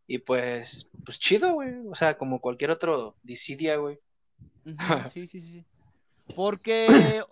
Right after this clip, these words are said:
Speaker 2: pues, yo vi que ya no tuvo el mismo impacto. A mí, sinceramente, me encantó el uno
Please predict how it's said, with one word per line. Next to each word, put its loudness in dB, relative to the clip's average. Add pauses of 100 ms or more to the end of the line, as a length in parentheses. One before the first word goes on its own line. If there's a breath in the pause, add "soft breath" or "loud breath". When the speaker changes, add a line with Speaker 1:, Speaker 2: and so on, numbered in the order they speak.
(160)
Speaker 2:
pues, -6
yo 0
vi -8
que -10
ya 0
no -6
tuvo -4
el -4
mismo -6
impacto. -2
A -6
mí, -8
sinceramente, -2
me -8
encantó -2
el -2
uno -6